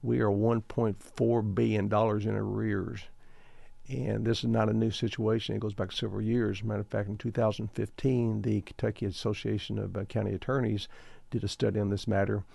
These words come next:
and they recognized this as a problem, and they recommended that we move it to the Attorney General's office to give it a, a little bit more, uh, authority. So we, uh, rushed that one off and put it in our, our, our bill,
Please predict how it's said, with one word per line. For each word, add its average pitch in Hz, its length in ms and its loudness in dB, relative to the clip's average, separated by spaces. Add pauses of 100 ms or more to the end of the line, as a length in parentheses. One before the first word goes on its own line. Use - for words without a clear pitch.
(380)
and 107 500 -2
they 117 220 2
recognized 104 540 2
this 101 120 -4
as - 60 -8
a 104 40 -6
problem, 107 580 0 (220)
and 104 440 -2
they 117 160 4
recommended 110 640 2
that 101 140 2
we 107 120 -2
move 110 200 2
it 101 100 0
to 110 120 0
the 107 60 2
Attorney 113 280 0
General's 110 420 0
office - 420 -6
to 107 100 -8
give 101 220 -2
it - 140 -8
a, 95 100 -2
a 110 200 -6
little 110 200 -2
bit 110 180 -4
more, 107 380 -2 (160)
uh, 110 220 -4 (340)
authority. 117 560 -2 (640)
So 110 300 2
we, 107 380 4
uh, 101 260 4 (800)
rushed 104 220 0
that 113 180 2
one 110 100 -2
off 110 280 4
and 104 180 0
put 117 140 2
it 110 60 2
in 107 280 2
our, 98 220 0 (120)
our, 110 140 -4
our 127 140 -4
bill, 110 360 0